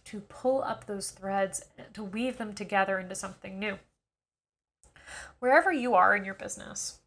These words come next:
whether you want to do a business services, business coach, whether you're doing something else,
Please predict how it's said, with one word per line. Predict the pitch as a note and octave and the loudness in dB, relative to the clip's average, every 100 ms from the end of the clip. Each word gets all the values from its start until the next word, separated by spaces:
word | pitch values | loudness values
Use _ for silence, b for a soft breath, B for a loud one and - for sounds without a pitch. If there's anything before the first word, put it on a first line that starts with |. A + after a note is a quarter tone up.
| _ | _
whether | G3+ G3+ | -8 -4
you | G3+ G3+ | -2 0
want | G#3+ | 0
to | G#3+ | -2
do | G#3+ | -4
a | G#3 | -4
business | G3+ G3+ F#3+ | -4 -4 -4
services, | A3+ A3 G#3+ A3 G#3+ | -2 -4 -4 -4 -6
business | G3+ G3 F#3 G3 - | -8 -12 -12 -12 -8
coach, | - G#3+ - - - - _ _ _ _ _ _ _ _ _ - | -4 -4 -6 -12 -12 -14 _ _ _ _ _ _ _ _ _ -12
whether | A3 A3+ | -4 0
you're | A#3+ | 0
doing | G#3+ G#3 G3+ | 0 -2 -2
something | G3+ F3+ G3 | -6 -6 -2
else, | G#3+ A3+ A3 - | -2 -2 -4 -10